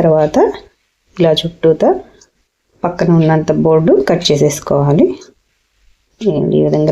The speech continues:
రౌండ్ కట్ చేసుకున్న తర్వాత ఇక్కడ ఊలు తీసుకుంటున్నాను నేను. మనం చేతి చుట్టుకొలత అంటే కొంచెం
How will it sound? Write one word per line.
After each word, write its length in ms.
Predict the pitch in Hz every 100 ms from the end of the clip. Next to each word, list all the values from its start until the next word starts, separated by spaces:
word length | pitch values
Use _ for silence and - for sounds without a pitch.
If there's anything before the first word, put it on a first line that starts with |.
| 156
రౌండ్ 240 | 151 156 -
కట్ 140 | 151 156
చేసుకున్న 320 | - 170 156 156
తర్వాత 280 | 151 151 381 403 - - - _ _ _ - _ _ _
ఇక్కడ 160 | - 170 160
ఊలు 140 | 165 170
తీసుకుంటున్నాను 600 | 170 - 165 160 156 156 151
నేను. 140 | 160 370 311
మనం 140 | 202 185 180 180
చేతి 300 | 180 175 180 175 160 156 -
చుట్టుకొలత 460 | 175 - 165 165 165
అంటే 140 | 170 208 214 _ _ -
కొంచెం 260 | 185 170